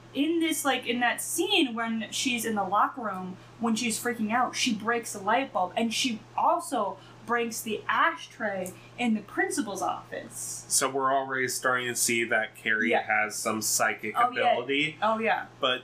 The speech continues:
Speaker 2: this is at the point where she still does not recognize this is her causing it.
Speaker 1: Yeah, like, the, the light bulb, there's no recognition. I think there might be a flash of,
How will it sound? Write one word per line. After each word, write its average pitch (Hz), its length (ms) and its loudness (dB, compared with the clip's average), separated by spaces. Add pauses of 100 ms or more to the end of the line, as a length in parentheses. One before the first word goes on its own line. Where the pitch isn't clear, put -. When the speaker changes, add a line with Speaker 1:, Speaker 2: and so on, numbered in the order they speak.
Speaker 2:
this 135 260 -2
is 139 180 -8
at 120 200 2
the - 80 -10
point 104 440 -4
where 117 120 0
she 113 260 0
still 104 320 0
does 107 260 -2
not 107 280 2 (360)
recognize 127 640 0
this 107 200 0
is 110 160 0
her 151 280 2
causing 101 460 -4
it. - 40 -18 (280)
Speaker 1:
Yeah, 220 400 2
like, 220 220 0 (360)
the, 247 300 2
the - 120 2
light 320 340 2
bulb, 294 300 2
there's 240 200 0
no 226 260 2
recognition. 208 520 -6
I 285 100 2
think 494 360 -6
there 508 160 4
might 440 220 0
be 440 100 -2
a 392 80 2
flash 269 560 0
of, 226 180 0